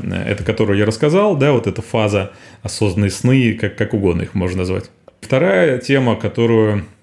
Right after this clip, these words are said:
э, я реализовал у себя на сервисе, э, вот по психическим, э, вопросам, это, э, Д П Д Г, да, Е М Д Р. Переработка переживаний с помощью движения глаз.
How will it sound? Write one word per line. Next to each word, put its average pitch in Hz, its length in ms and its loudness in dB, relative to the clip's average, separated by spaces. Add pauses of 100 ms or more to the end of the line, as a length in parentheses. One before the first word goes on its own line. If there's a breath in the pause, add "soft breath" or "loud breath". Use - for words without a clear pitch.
(300)
э, 107 160 -2
я 113 160 4
реализовал 104 500 0
у 98 40 -4
себя 135 280 -2
на 170 120 0
сервисе, 123 680 2
э, 98 720 0 (640 loud breath)
вот 95 240 -4
по 107 140 0
психическим, - 840 -8
э, 95 200 -4
вопросам, 104 480 0
это, 151 200 2
э, 95 800 2
Д 113 140 0
П 123 120 0
Д 107 120 0
Г, 90 320 -2
да, 120 360 -2
Е 107 260 0
М 95 120 0
Д 90 100 -2
Р. 85 220 -2 (600 soft breath)
Переработка 113 500 0
переживаний 120 480 0
с 110 40 -4
помощью 113 340 0
движения 95 360 -2
глаз. 85 360 -10